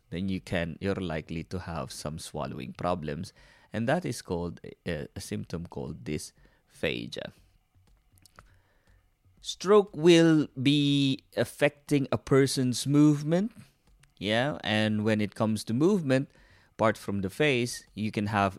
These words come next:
movement impairment on the arms and on the legs,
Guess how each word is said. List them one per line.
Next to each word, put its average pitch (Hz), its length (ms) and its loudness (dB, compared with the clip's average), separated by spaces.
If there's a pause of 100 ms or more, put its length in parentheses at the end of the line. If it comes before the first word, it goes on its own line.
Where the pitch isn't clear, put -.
(140)
movement 117 580 -2
impairment 101 720 0
on 117 400 0
the 139 160 -2
arms 104 540 0
and 90 180 -6
on 98 320 -4
the 92 80 0
legs, 95 540 -2